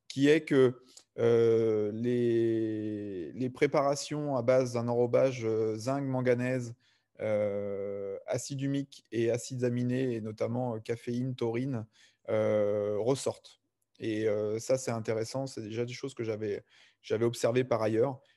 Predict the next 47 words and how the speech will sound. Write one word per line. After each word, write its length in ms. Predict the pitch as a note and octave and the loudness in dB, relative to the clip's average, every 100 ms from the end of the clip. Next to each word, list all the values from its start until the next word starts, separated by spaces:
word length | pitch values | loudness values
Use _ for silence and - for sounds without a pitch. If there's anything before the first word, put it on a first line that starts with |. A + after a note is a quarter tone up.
| _ _ | _ _
Même 180 | - D#3 | -4 -4
si 140 | D3+ | -4
statistiquement, 720 | D3+ D#3+ D3 D3+ D#3 D#3+ D3+ | -2 0 0 -6 -8 -4 -2
elles 100 | C#3 | -2
ne 80 | B2 | -2
sont 180 | A#2+ B2 | -2 0
pas 120 | C3+ | 2
différentes, 600 | C3 C3 B2 A#2 C#3+ - _ _ _ - | 0 0 0 0 -2 -6 _ _ _ 0
euh, 420 | B2 A#2 A2 A2 - | 4 4 4 0 2
elles 140 | B2 | 4
ressortent 380 | B2 B2+ D3+ C#3+ | 4 4 2 2
quand 120 | B2+ | 2
même, 320 | C3 C#3 C#3 - - | 2 0 -2 -8 -2
euh, 600 | A#2 A2 A2 G#2+ G#2+ A2+ | 0 2 2 0 0 0
quelques 340 | C#3+ C3+ C#3+ | 0 0 -2
quintaux 300 | C3+ C3 C#3 | -2 0 0
au-dessus 580 | A#2 B2+ - C#3+ D3 - | 0 -2 -6 -8 -8 -8
de 140 | A#2+ A#2 | -2 2
la, 500 | A2+ A2 A2 G#2 G2+ G#2 C#2+ - - | 2 2 -2 -4 -6 -10 -14 -16 -14
de 160 | A#2 A#2 | -6 -2
la, 600 | A2+ A2 G#2 F#2 F2 E2 | 0 -2 -2 -6 -8 -10
du, 240 | G#2+ A#2 A2 | -10 -10 -8
des 300 | A2 A#2 B2 | -10 -4 -2
témoins, 420 | C3 C3+ B2 G#2+ _ _ | 0 2 0 -2 _ _
si 200 | - - | -18 -10
on 80 | G#2+ | -8
veut 120 | G2+ | -6
di-, 200 | G#2 - - | -10 -14 -16
si 160 | - | -10
on 80 | A#2 | -8
veut 100 | A2 | -4
dire 160 | A2+ A2+ | -4 -4
quelque 220 | A2+ A2 | -8 -10
chose. 260 | - F2+ _ _ - _ - | -14 -16 _ _ -20 _ -12
Donc, 160 | G#2+ | -2
il 40 | A#2 | 2
y 20 | |
a, 300 | G#2+ G#2+ G#2 | 4 4 2
il 60 | |
y 60 | G#2+ | 0
a 120 | G#2 | -2
peut-être 340 | G2 A#2 B2 - | -2 -2 -2 -2
quelque 140 | A2+ | -6
chose 260 | - C3 B2 | -4 0 0
à 40 | |
aller 200 | A2 G#2+ | 0 -2
chercher. 480 | - G2+ - C3 | -6 -8 -6 -6